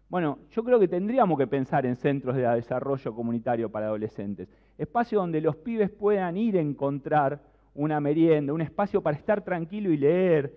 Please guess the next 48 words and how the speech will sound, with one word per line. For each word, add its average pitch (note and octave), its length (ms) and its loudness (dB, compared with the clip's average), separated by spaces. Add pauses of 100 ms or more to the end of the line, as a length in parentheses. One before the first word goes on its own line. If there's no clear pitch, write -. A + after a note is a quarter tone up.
(240)
para B2 160 -2
estar G3 240 -2
tranquilo E3+ 520 -4
y, C#3+ 200 -2
y D3 80 -12
poder E3+ 260 -2
hacer E3 220 -6
una D3 180 -2
tarea, D3 500 0 (360)
para D#3+ 260 -6
conseguir G3 640 -2
a B3+ 40 2
alguien A3 300 -2
que C#3 120 -6
vaya G#3 320 0
al D#3+ 120 0
acto A2+ 520 -4 (160)
de A#2 100 -6
la A#2 100 -4
escuela D#3+ 460 0
cuando A2+ 360 -2
invitan D#3 420 -4
a C3 40 -4
los B2+ 120 -4
papás D3 400 -2
a D3 40 -8
una C3 160 -4
reunión C#3 260 -6
de B2+ 100 -4
padres, C#3 580 0 (340)
a - 80 -6
una, D#3 240 -4 (200)
o C#3+ 80 -16
sea, D#3 340 -2
la D#3+ 80 -6
idea A3+ 240 2
de G#3+ 140 -4
que G3+ 120 -4
haya G#3 220 -4
un G3+ 120 -4
adulto F3+ 680 0 (680)
que B2+ 160 -2 (160)
apoye, C#3 640 0
que A#2+ 120 -10
sostenga F3+ 520 -4
una C3+ 180 -4
trayectoria A#2+ 520 -6
escolar D#3+ 520 -4